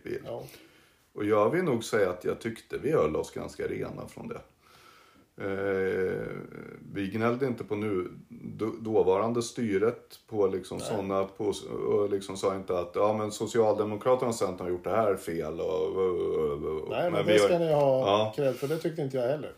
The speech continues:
Speaker 1: Nej.
Speaker 2: Men, eh, där är det nog mer att de traditionella partierna, för man måste göra så
Speaker 1: Mm.
Speaker 2: uppifrån.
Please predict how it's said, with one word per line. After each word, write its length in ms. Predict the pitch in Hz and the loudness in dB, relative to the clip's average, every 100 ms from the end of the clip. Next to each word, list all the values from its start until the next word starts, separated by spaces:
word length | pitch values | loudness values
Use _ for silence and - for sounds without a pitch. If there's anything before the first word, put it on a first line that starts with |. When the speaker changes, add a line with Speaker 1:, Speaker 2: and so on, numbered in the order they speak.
| - | -14
Speaker 1:
Nej. 140 | 107 98 - - 110 | -8 -8 -8 -14 -12
Speaker 2:
Men, 280 | 120 123 123 | -10 -10 -8
eh, 80 | 123 | -10
där 360 | 135 143 151 | -8 2 4
är 140 | 147 135 | 6 4
det 100 | 135 | 2
nog 140 | 127 | -2
mer 160 | 123 120 | -2 -2
att 220 | 117 113 - _ _ - - | -2 -4 -14 _ _ -16 -10
de 120 | 117 | -8
traditionella 640 | 123 117 117 123 120 120 | -6 -6 -6 -6 -4 -4
partierna, 380 | - - 110 107 | -6 -10 -10 -10
för 220 | - 120 | -6 -6
man 420 | 113 117 113 117 - - _ _ | -6 -8 -8 -12 -14 -20 _ _
måste 360 | - 123 113 151 | -2 -2 -2 -2
göra 220 | 123 95 | -2 -4
så 160 | - 113 | -8 -4
Speaker 1:
Mm. 160 | 110 | -2
Speaker 2:
uppifrån. 280 | 131 151 107 | 0 -2 -6